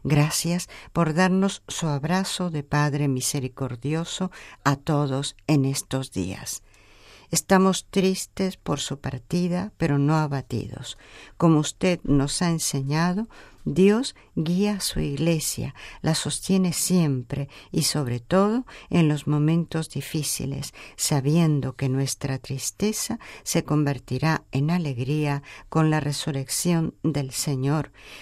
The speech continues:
Apoyamos completamente su decisión, su gran ejemplo de humildad y servicio a la iglesia. Prosigue el mensaje, invocando a la Virgen de Guadalupe para que acompañe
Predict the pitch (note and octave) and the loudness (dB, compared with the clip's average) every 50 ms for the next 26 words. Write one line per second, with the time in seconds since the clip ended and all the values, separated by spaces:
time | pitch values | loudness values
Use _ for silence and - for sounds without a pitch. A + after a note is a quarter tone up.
0 | - - - D3 - D#3+ E3+ E3 E3+ F#3+ G3 G3+ G#3 G3+ - - - F#3 E3+ D#3 | -8 -4 -4 -2 0 2 2 4 4 4 4 4 2 2 0 -2 -2 -2 -2 -2
1 | - F#3 G3+ G3+ - F#3 E3 D3 D3 D3 C3+ C3 A#2+ - C3+ - - - - B2 | -2 -2 -2 -2 -2 0 0 2 2 2 2 0 -2 -4 -8 -8 -6 -8 -6 -6
2 | B2 C3 B2+ - - B2 A#2+ - - - E3 D#3+ D#3 C#3+ C3 - - - - - | -6 -6 -4 -4 -6 -4 -4 -4 -2 0 0 2 2 0 0 -2 -6 -16 -20 -20
3 | - - - - C#3 C3+ D#3 D#3 D#3+ E3 E3 D#3 - - - F3 E3+ D#3+ - - | -14 -10 -6 -4 -2 -2 0 2 2 2 0 -2 -4 -2 -2 -2 0 -2 -2 -4
4 | D#3 D#3 D3 C3+ C#3 C3+ C3 B2+ B2+ B2+ B2 B2+ C3 C#3+ F3 F#3 G3+ G#3 - - | -4 -4 -2 -2 -2 -2 0 -2 -2 -4 -4 -4 -2 0 0 0 0 0 -4 -8
5 | - - F3 D#3+ - - - D#3 C#3+ A#2+ - C#3+ D3+ D3 - - - D#3 D3+ B2 | -10 -6 -4 -4 -4 -2 -4 -4 -4 -4 -4 -4 -4 -4 -4 -6 -4 -4 -4 -6
6 | - _ - C3+ C#3+ C3+ C3 B2+ A#2+ C3 C#3+ C#3+ B2+ A#2+ - - - D#2+ D2 - | -6 _ -2 0 0 0 0 -2 -4 -2 -2 -2 -2 -2 -2 -4 -4 -4 -6 -8
7 | - - - - - - - - C3 C3 B2 - - E3+ D3+ C#3 C#3+ C3 A#2+ A2+ | -10 -14 -18 -20 -20 -18 -10 -6 -6 -4 -4 -2 -2 -2 -2 0 -2 -2 -2 -2
8 | A2+ A2+ A#2 - - F3+ F3 F3 - - F#3 F#3+ - - - - - - - - | -2 -2 -2 -2 -2 0 -2 -2 -2 -4 -6 -6 -6 -10 -20 -20 -20 -20 -4 4
9 | - G3+ F#3+ E3+ E3+ D#3+ - - F#3 F3+ E3+ D#3 C3 B2 A#2 A#2 A#2 A#2 C#3 C#3 | 6 6 6 6 4 0 -2 0 -2 0 0 0 -2 -2 -2 -2 -2 -2 -2 -2
10 | C#3 - - C3+ C3 A#2+ B2 A2+ A2 A#2+ A#2 A2+ A2+ A2 A2+ C#3 C#3+ C#3+ - D3 | -4 -4 -2 -2 -2 0 -2 -2 -2 -2 -2 -2 -2 -2 -2 -2 -2 -2 -2 -4
11 | C#3+ C#3 - - - - - - - C#3+ C3 C3 - - C3 B2 A#2+ - A2 A2 | -4 -4 -4 -10 -18 -18 -8 -2 0 0 0 0 -2 -4 -6 -6 -2 -2 -2 -2
12 | G#2+ - - C#3+ B2+ B2 B2 B2 B2 A#2+ A#2 | -2 -2 0 0 2 2 2 2 0 0 -2